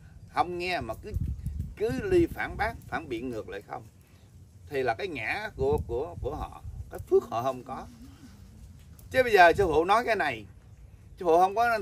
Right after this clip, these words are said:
so sánh là những, à, à, những, à, giáo sư cấp một, cấp hai của Việt Nam nghe. Có những lúc sư phụ nói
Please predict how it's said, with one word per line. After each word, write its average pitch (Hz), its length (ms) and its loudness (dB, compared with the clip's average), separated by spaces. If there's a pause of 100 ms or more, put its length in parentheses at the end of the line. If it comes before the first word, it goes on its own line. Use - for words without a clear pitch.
so 196 340 8
sánh 208 300 0
là 196 200 0
những, 131 380 -8
à, 175 360 2
à, 151 640 2
những, 156 300 -8
à, 156 380 0
giáo 151 260 -6
sư 156 360 -2
cấp 180 200 -8
một, 117 340 -8
cấp - 160 -12
hai 156 240 -4
của 151 100 -4
Việt 139 200 -6
Nam 160 260 -10
nghe. 175 100 -12 (380)
Có - 60 -10
những 415 220 -4
lúc 453 220 4
sư 440 100 -4
phụ - 180 2
nói 415 220 0